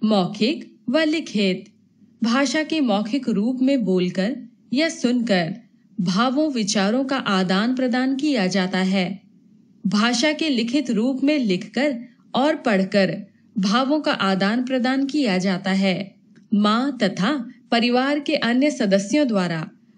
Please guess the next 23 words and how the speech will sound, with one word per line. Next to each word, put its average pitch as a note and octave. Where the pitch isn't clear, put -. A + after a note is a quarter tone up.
बोली D#4
जाने A3+
वाली C4+
जिस A#3+
भाषा F#3+
से F#3+
बच्चे C#4
का D4+
सबसे C4+
पहले C#4
परिचय G3+
होता F#3
है, A3
उसे C#4+
उसकी A#3+
मातृभाषा G#3+
कहते A#3
हैं। F#3+
जो D4
भाषा A#3
किसी B3+
देश G3
के G3